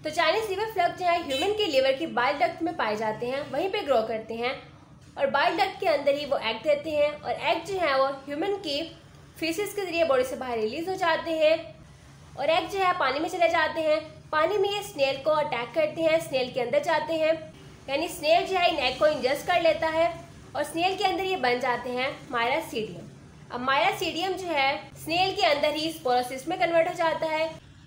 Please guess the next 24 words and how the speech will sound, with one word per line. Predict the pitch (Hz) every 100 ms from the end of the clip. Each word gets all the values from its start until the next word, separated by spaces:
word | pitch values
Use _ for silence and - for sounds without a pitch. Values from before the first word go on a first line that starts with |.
| - - -
और | 294
स्पोरोसिस | - 330 349 392 415 359
जो | 359
है | 311 269
वो | 269 285 269 - 277
after | 285 349 359
three | - 415 427
to | 427 330
four | 277 285
weeks | 285 302 -
के | 302 226
बाद | 226 233 285 - - - -
Cerseria | 370 370 320 269 262
में | 339
convert | 349 285 240 214
हो |
जाता | 208 175 -
है | -
और | 233
Cerseria | 311 294 330 320 370
जो | 370
है | 359 330
ये | 311
एक | 311